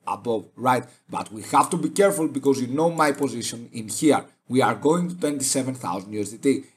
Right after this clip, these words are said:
Even if we have the swing high, we will fall down. This is my opinion, guys, an honest opinion about things that are going here.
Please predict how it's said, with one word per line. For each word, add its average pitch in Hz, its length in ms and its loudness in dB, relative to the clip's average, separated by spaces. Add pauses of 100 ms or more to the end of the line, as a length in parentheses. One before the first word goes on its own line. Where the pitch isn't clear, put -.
(140)
Even 202 280 4
if 208 60 0
we 160 160 0
have 127 160 2
the 117 80 -4
swing 117 260 -6
high, 135 280 4
we 120 140 -4
will 107 180 -6
fall 113 300 -4
down. 117 320 4 (200)
This 160 220 0
is 165 100 -6
my 180 200 4
opinion, 175 360 -2
guys, 156 380 2 (180)
an 120 220 -6
honest 160 500 0
opinion 131 480 0 (200)
about 117 560 2 (160)
things 156 420 -2
that 123 220 -8
are 113 180 -2
going 131 340 2
here. 131 340 2